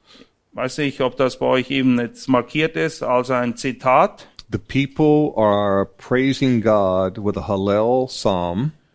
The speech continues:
Speaker 1: Die Leute loben Gott mit einem Psalm, der zu den Hallel-Psalmen gehört.
Speaker 2: Psalm one eighteen, verse twenty-six.
Speaker 1: Psalm einhundertachtzehn, Vers sechsundzwanzig.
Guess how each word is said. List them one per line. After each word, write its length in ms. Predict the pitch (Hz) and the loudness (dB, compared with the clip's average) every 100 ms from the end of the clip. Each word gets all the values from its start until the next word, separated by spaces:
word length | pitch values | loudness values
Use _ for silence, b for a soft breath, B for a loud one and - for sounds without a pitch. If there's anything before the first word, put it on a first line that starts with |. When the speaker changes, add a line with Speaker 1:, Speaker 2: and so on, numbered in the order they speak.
| _ _ | _ _
Speaker 1:
Die 380 | 135 131 131 135 | 0 4 6 6
Leute 580 | 127 123 139 185 214 165 | 4 2 4 4 2 0
loben 480 | 139 160 202 185 147 | 2 0 0 -4 0
Gott 360 | 147 160 - | 2 2 -2
mit 240 | 143 143 - | -4 -4 0
einem 500 | 139 143 139 131 113 | 0 2 2 0 0
Psalm, 540 | - 139 147 165 147 | -2 2 4 2 0
der 180 | 135 131 | 0 0
zu 140 | 147 | -2
den 220 | 135 127 120 | -2 0 0
Hallel-Psalmen 840 | 120 139 175 135 - 127 117 113 | 2 2 2 -2 -2 0 2 -2
gehört. 480 | 110 110 123 156 - | -6 -4 -2 -2 -4
Speaker 2:
Psalm 400 | - 120 107 104 | -2 2 2 4
one 180 | 107 113 | 2 2
eighteen, 500 | 127 101 131 123 123 | 0 -2 0 0 0
verse 220 | 110 104 | 0 -4
twenty-six. 840 | - 104 98 - 151 117 - - - | -4 -2 -2 -2 -2 -2 -4 -12 -12
Speaker 1:
Psalm 520 | - 139 131 131 131 131 | -8 2 4 4 2 -2
einhundertachtzehn, 1000 | 127 147 156 143 143 127 160 - 139 131 | -2 0 0 -2 -2 0 0 0 -2 0
Vers 280 | 131 123 | 0 0
sechsundzwanzig. 1040 | 160 165 - 123 - 110 117 - 185 - | -2 -4 -6 -8 -2 -2 -2 -4 -8 -10